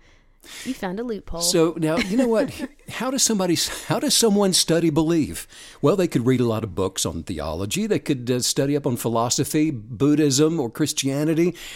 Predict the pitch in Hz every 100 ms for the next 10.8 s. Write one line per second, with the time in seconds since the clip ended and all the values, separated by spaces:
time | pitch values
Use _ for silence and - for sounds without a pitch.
0 | - - - 135 113 170 147 123 - 175
1 | 165 139 123 143 165 165 - _ 131 131
2 | 120 117 135 151 147 127 143 - 92 76
3 | _ 139 82 101 117 110 123 120 104 82
4 | - 78 73 69 62 - - - - 101
5 | 101 117 - 92 92 - - 104 90 82
6 | 78 69 71 82 - - - - - _
7 | _ 131 131 139 120 127 139 127 - 113
8 | - 131 - 127 127 110 95 143 139 127
9 | 120 147 170 - 123 117 - 123 - 160
10 | 165 185 226 - - - 135